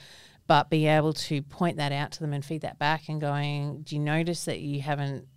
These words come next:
actually told me anything, just told me that the world is blue and green?" And that's, <laughs> you haven't given me any details about where you lived except for planet Earth,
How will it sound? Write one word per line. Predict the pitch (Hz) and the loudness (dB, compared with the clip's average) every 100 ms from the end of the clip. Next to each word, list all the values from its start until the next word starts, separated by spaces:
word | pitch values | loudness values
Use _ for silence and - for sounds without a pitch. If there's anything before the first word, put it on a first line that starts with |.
| - | -8
actually | 143 - 135 | -6 -4 -6
told | - 139 139 | -2 0 0
me | 139 135 | -2 -2
anything, | 123 135 135 | -4 -6 -6
just | 131 131 - - - - - _ | -4 -2 -2 -6 -14 -20 -20 _
told | - 165 151 | -4 0 2
me | 143 | 0
that | 139 131 - | -2 -6 -6
the | 151 | -2
world | 135 139 147 143 | 2 2 2 -2
is | 135 131 | -4 -6
blue | 131 135 131 | -4 -2 -2
and | 131 | -2
green?" | 127 139 123 92 - - | -4 -6 -6 -10 -12 -2
And | 156 | 4
that's, | 160 156 - - - - - | 4 2 -4 -8 -14 -16 -14
<laughs> | - | 2
you | 247 | 8
haven't | 220 208 | 8 8
given | 190 196 | 4 4
me | 180 | 6
any | 170 | 4
details | 156 190 196 165 | 4 2 6 4
about | 160 147 | 6 4
where | 151 | 4
you | 151 143 | 2 2
lived | 175 160 135 | 2 2 0
except | 147 - 139 | -10 -8 -10
for | 147 | -8
planet | - 143 143 | -2 0 2
Earth, | 165 139 | 2 0